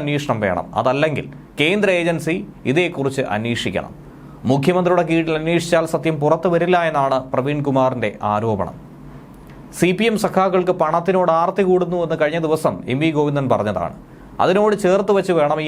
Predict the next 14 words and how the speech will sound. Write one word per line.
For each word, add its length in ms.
അഴിമതി 340
ആരോപണത്തെയും 640
നോക്കിക്കാണാൻ. 480
ആരോപണത്തിൽ 480
സത്യം 280
തെളിയിക്കാൻ 440
പാർട്ടിക്കും 440
സർക്കാരിനും 540
ഒരുപോലെ 360
തന്നെ 220
ബാധ്യതയുണ്ട് 640
എന്നുള്ളത് 320
മറക്കരുത്. 440
ഇനിയും 240